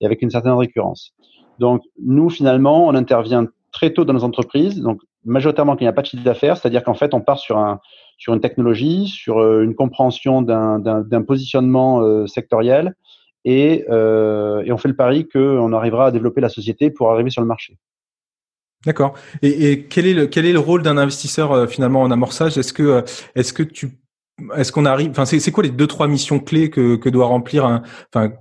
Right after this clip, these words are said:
Speaker 2: que doit remplir ou, ou qui, qu'il essaye de remplir, euh, un investisseur dans une start-up quand on, quand on investit en amorçage ? Est-ce que, euh,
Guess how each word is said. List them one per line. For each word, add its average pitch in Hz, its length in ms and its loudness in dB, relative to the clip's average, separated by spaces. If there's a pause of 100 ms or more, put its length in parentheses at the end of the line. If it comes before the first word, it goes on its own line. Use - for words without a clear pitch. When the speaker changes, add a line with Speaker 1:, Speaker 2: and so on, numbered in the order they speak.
(180)
Speaker 2:
que - 80 -2
doit 113 140 2
remplir 110 340 0
ou, 110 80 -2
ou 110 380 -6
qui, 110 320 -4
qu'il 113 160 -2
essaye 117 220 2
de 139 100 2
remplir, 127 460 0
euh, 113 120 0 (320)
un 117 140 0
investisseur 120 460 0
dans 123 120 0
une 117 160 -2
start-up 139 380 -2
quand - 200 -6
on, 120 100 2
quand 120 220 -4
on 127 60 2
investit 120 300 -2
en 131 60 2
amorçage ? 123 460 0
Est-ce 117 140 -4
que, - 100 -2
euh, 127 200 4